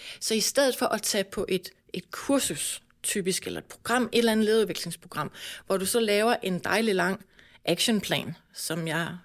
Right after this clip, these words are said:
har undskyldt mange gange til, øh, nuværende og tidligere kunder, for at jeg selv har været, øh, hvad hedder sådan noget, driver af, jamen, så ændrer du det på stedet. Så det er ikke noget med, når jeg kommer hjem, vil jeg ændre på sådan og sådan, men du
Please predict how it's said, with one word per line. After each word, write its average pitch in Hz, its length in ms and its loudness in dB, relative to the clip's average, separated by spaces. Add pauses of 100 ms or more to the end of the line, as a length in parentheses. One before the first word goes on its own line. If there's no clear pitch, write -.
(140)
har 190 140 0
undskyldt 220 340 0
mange 302 240 4
gange 165 440 0
til, 165 340 -4
øh, 165 300 0 (480)
nuværende 180 380 0
og 170 60 -8
tidligere 190 300 -2
kunder, 254 340 4
for 226 140 -2
at 196 140 0
jeg 190 80 0
selv 196 220 2
har 185 140 -2
været, - 400 -4
øh, 165 320 -4 (600)
hvad 170 100 -2
hedder 165 100 2
sådan 180 140 -4
noget, 165 220 -2
driver 240 320 6
af, 208 240 2 (540)
jamen, 226 260 4
så - 180 0
ændrer 285 220 0
du 269 80 -2
det 247 120 -4
på 269 80 -6
stedet. - 460 -2 (1080)
Så - 200 -2
det 226 100 4
er 220 40 6
ikke 294 160 2
noget 247 200 4
med, 226 220 4
når 226 200 2
jeg 202 220 -2
kommer 196 300 -6
hjem, 240 360 0
vil 196 220 0
jeg 185 280 0
ændre 202 460 2
på 190 100 -4
sådan 185 300 -2
og 196 80 -4
sådan, 175 280 -4 (260)
men 220 160 2
du 220 80 -4